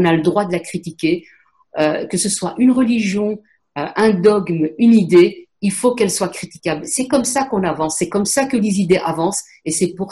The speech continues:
ça que l'éducation et, et les universités, les écoles sont censées,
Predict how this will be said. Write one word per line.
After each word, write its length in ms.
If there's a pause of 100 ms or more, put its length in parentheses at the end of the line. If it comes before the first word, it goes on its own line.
(120)
ça 80 (120)
que 140
l'éducation 580 (200)
et, 140 (160)
et 120
les 80 (100)
universités, 600 (280)
les 140 (100)
écoles 240 (100)
sont 120
censées, 580